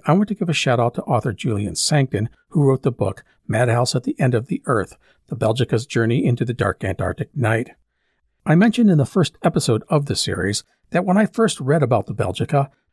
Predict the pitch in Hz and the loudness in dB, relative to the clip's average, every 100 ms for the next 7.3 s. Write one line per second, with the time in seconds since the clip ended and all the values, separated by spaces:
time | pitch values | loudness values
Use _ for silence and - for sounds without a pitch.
0 | - 151 - 170 123 107 - - 254 147 | -8 -4 0 2 2 -2 -2 0 2 2
1 | 104 - 107 107 - 165 143 - - 90 | 0 -2 0 0 0 2 2 0 -4 -4
2 | - 120 135 - _ _ - 185 202 247 | -2 -2 -2 -8 _ _ -2 0 2 4
3 | 147 165 151 135 131 - 104 - - - | 4 4 2 2 -2 -4 -6 -4 -6 -2
4 | 165 - 107 90 - - - 147 131 98 | -2 -2 -4 -6 -6 -6 0 0 0 -6
5 | - _ _ _ _ - 147 220 220 - | -8 _ _ _ _ -4 2 2 0 0
6 | 196 135 117 - 113 - 123 101 98 - | 2 2 0 -2 -4 -2 -2 -4 -6 -8
7 | - 160 - | 0 0 0